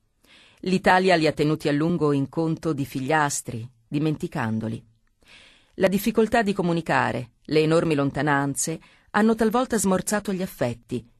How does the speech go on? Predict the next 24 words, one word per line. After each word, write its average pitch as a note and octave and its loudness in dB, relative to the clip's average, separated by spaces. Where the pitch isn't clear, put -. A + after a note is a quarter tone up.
spento F3 0
la D3 0
memoria D3+ 0
dei C3+ -4
volti F3+ -4
e F3 -4
delle E3+ -4
voci. - -8
Mentre G3+ 2
in F#3 2
giro F#3+ 2
per F3 0
l'Europa D3+ 2
e C3+ 2
oltre D#3 0
gli B2+ -2
oceani, C#3+ -2
questi F#3 0
coraggiosi G3 0
costruivano G3+ 0
la F3 0
loro F3+ 2
nuova F3 0
vita. - -10